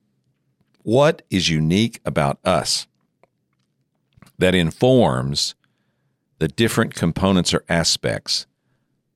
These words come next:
of this definition? Well, it's a short podcast, so we're not going into all the components of it, but I want to hone in on what I believe to be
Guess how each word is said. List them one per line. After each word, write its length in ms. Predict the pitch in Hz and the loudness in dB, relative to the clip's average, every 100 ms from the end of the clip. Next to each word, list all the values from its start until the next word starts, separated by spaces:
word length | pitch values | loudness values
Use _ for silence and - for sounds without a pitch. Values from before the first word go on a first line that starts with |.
| _ _ _ _ _ - | _ _ _ _ _ -2
of 240 | 82 69 | -2 0
this 240 | 71 67 | -2 -4
definition? 640 | - 62 - - - - - _ _ _ _ _ _ _ _ _ | -4 -6 -6 -10 -10 -12 -14 _ _ _ _ _ _ _ _ _
Well, 180 | 73 82 | 0 0
it's 140 | 80 | 0
a 40 | 78 | 0
short 320 | - 101 - | 2 0 0
podcast, 500 | 95 90 78 80 65 | 0 0 0 -2 -2
so 140 | - | -2
we're 120 | 76 78 | -2 -2
not 180 | 80 | -2
going 220 | 92 87 82 | 0 0 2
into 160 | 76 | 0
all 420 | 71 85 92 90 | 0 2 4 4
the 140 | 82 85 | 2 0
components 520 | - 71 90 87 - | -2 0 0 0 0
of 140 | 69 | -2
it, 160 | 69 73 | -2 -2
but 200 | 76 80 _ _ _ _ _ _ | -2 -2 _ _ _ _ _ _
I 120 | 101 | 0
want 180 | 123 135 | 2 4
to 80 | 123 | 4
hone 240 | 117 113 | 4 4
in 280 | 98 76 71 | 2 2 2
on 220 | 71 73 | 0 0
what 140 | 69 76 | 0 0
I 140 | 92 | 2
believe 360 | 104 95 92 87 | 2 2 2 0
to 120 | 92 | -4
be 460 | 73 67 62 60 | -2 -2 -2 -6